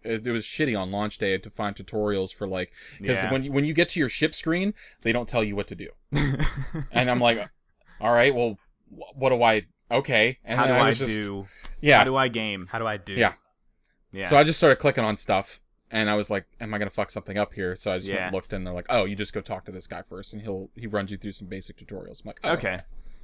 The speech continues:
Speaker 1: yeah."
Speaker 2: That's good. That, that was the only thing kind of holding me back. Um, I, I've heard maybe some P C issues in terms of it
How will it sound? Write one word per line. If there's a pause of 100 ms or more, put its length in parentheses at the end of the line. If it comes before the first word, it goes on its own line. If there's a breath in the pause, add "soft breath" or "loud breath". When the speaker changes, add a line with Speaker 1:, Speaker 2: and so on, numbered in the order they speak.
(160)
Speaker 1:
yeah." (120)
Speaker 2:
That's
good.
That,
that
was
the
only
thing
kind
of
holding
me
back.
Um, (180)
I,
I've
heard (420)
maybe
some
P
C
issues
in
terms
of
it